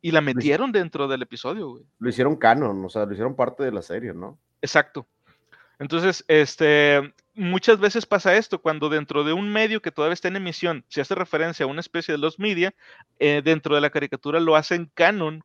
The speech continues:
Speaker 1: como, o hacen una referencia, güey. Digo, para darle más continuidad a, a la
Speaker 2: ¿Cómo?
Speaker 1: historia. Ujú.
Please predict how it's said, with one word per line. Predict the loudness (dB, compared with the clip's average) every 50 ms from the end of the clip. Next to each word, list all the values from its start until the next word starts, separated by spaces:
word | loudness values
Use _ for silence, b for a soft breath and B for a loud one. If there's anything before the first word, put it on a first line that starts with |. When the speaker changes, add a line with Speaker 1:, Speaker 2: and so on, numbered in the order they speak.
| _
Speaker 1:
como, | -8 -8 -8 -6 -4 -2
o | 2 2
hacen | 2 0 0 -8 -6
una | -6 -6
referencia, | -6 -6 -6 -6 -6 -6 -6 -8 -8 -12 -14 -14
güey. | -14 -18 _ _ _ _ _ _ _ _ _ _ _ _ _ _ _ _ _ _ _ _
Digo, | 2 4 4
para | 4 4 0 0
darle | 0 0 -2 0
más | 0 0 0 0 -2 -6 _ _ _ -8
continuidad | -8 -8 -6 -6 -8 -6 -4 0 0 2 4 4
a, | 4 2
a |
la | 2 0
Speaker 2:
¿Cómo? | 0 0 -2
Speaker 1:
historia. | 0 2 2 2 2 0 -6 _ _ _ _ _ _ _ _ _ _ _ -18
Ujú. | -16 -16